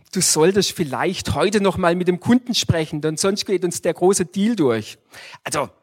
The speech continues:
mir ist es ja völlig egal, was du machst, aber mein Chef meint halt, du solltest das tun.“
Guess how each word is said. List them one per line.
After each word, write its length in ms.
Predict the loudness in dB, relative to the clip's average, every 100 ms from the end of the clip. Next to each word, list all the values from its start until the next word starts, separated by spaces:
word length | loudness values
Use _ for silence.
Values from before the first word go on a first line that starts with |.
| -2
mir 260 | 2 2
ist 160 | 2 -2
es 80 | 0
ja 140 | 0
völlig 400 | 0 2 2 0
egal, 340 | 2 4 4
was 160 | 4 0
du 100 | -2
machst, 380 | -6 -8 -10 -6
aber 300 | -4 -4 -8 _ _ _ _
mein 160 | -8 -2
Chef 260 | 2 2
meint 260 | 2 0 2
halt, 340 | -2 -4 -8
du 40 | -4
solltest 360 | -2 -2 -4
das 140 | -10 -12
tun.“ 280 | -12 -12